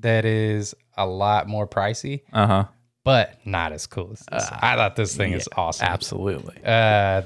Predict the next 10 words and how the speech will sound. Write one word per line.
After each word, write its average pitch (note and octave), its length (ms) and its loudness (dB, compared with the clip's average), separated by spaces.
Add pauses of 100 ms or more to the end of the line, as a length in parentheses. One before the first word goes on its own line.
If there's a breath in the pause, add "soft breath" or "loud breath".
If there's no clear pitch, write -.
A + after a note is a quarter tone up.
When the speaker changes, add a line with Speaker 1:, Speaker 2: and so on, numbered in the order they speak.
Speaker 1:
this C3+ 280 4
is B2 480 4
a G#2+ 560 0
single C3 400 2
stitch, B2 1000 0
made G#2+ 240 0
in A#2+ 60 0
U A#2 120 2
S A#2 240 2
A, G#2 560 2